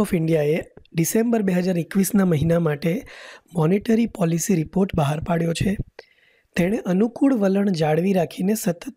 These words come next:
નવમી વખત પોલિસી રેટને યથાવત રાખ્યા છે. બરાબર, પહેલી વાર એવું થયું છે કે જ્યારે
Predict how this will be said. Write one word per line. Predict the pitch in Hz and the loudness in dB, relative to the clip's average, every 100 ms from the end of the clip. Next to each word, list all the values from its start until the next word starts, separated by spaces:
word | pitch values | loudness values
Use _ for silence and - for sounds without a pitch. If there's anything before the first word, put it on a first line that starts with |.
| 180 | 0
નવમી | 156 156 175 214 262 | 2 2 2 4 4
વખત | 202 156 160 143 - - _ _ _ | 2 0 -2 -4 -10 -18 _ _ _
પોલિસી | - 160 170 - 190 | -4 -2 -2 0 0
રેટને | 156 151 175 220 | 0 -2 -2 0
યથાવત | 170 - 151 147 | 0 0 -2 -2
રાખ્યા | 143 139 156 | -4 -4 -4
છે. | 143 | -2
બરાબર, | 170 277 | 0 0
પહેલી | 208 180 165 185 | -2 0 0 2
વાર | 190 180 | 0 0
એવું | 175 | -2
થયું | 196 175 | -2 -2
છે | 170 202 - - - - | 0 -4 -6 -20 -20 -10
કે | 196 | -4
જ્યારે | 170 165 165 | -2 0 -2